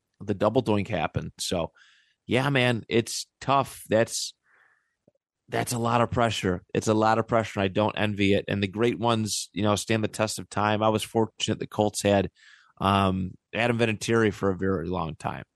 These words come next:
uh, one of the most clutch kickers of all time, and he used to describe how just in the zone he was, like, just how focused he was. And, um, yeah, dude was a dog. And,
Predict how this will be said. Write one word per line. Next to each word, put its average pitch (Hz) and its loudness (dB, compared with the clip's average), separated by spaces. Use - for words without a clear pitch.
uh, 92 0
one 104 2
of 104 2
the 107 2
most 107 2
clutch - -2
kickers 104 -2
of 95 0
all 95 2
time, 92 -2
and 98 -4
he - 0
used 110 -4
to 117 -8
describe 104 2
how 104 2
just 98 -4
in 117 0
the 110 4
zone 101 2
he 95 -4
was, 90 -6
like, 92 -8
just 95 -6
how 113 4
focused - 0
he 95 0
was. 85 0
And, 92 0
um, 90 0
yeah, 101 2
dude 107 2
was 98 2
a 90 -2
dog. 87 0
And, 92 -2